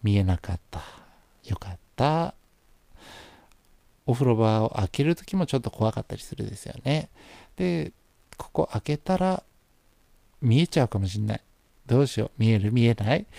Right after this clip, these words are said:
見える？見えない？見える？はい、見えなかった。っていうのをね、繰り返すとすごい怖くなくなりますよ。割と。なんかもういる前提だし、いるんだし、でも、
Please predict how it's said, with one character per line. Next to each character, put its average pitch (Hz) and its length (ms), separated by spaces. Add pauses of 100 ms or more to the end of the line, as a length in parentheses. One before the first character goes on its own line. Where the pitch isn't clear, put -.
(240)
見 127 140
え 110 60
る？ 143 300
見 131 160
え 120 80
な 104 200
い？ - 120 (300)
見 127 160
え 120 100
る？ 143 260 (680)
は 185 100
い、 190 60
見 110 140
え 104 100
な 98 120
か 85 140
っ 78 140
た。 95 120
っ 110 400 (960)
て 175 100
い 185 80
う 180 40
の 131 160
を 98 40
ね、 98 140
繰 - 140
り 117 100
返 131 200
す - 100
と 101 80
す - 160
ご 110 140
い - 80
怖 117 180
く - 140
な 92 100
く - 140
な 98 100
り 101 80
ま 107 140
す - 80
よ。 110 160 (180)
割 98 220
と。 - 200 (840)
な 151 100
ん 143 40
か - 80
も 156 100
う - 40 (100)
い 143 120
る 190 280
前 208 240
提 120 220
だ 104 120
し、 110 460
い 123 120
る 175 160
ん 170 100
だ 101 120
し、 104 400 (640)
で 165 100
も、 147 340